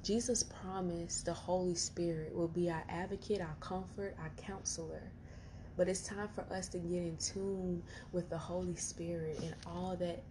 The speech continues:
is to offer. That means literally getting ourselves spiritually together so that we can have access to this living water, so we can have access to this thing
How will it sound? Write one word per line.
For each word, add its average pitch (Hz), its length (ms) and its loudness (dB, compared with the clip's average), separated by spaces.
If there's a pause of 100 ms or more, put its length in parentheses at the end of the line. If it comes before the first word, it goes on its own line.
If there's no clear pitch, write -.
(120)
is 165 200 0
to - 140 -6 (100)
offer. 170 420 -2
That 175 220 2
means 185 500 0 (320)
literally 190 500 4
getting 180 320 2
ourselves 170 540 0
spiritually 180 640 2
together 160 800 -2 (240)
so 170 220 6
that 170 240 4
we 175 100 4
can 175 160 2
have 165 220 -2 (100)
access 156 540 0
to 160 160 0
this 151 180 0
living 147 480 2
water, 151 540 -2 (340)
so 175 160 6
we 185 120 8
can 180 120 6
have 175 240 0 (100)
access 175 540 0 (100)
to 175 60 6
this 165 300 2
thing 165 420 2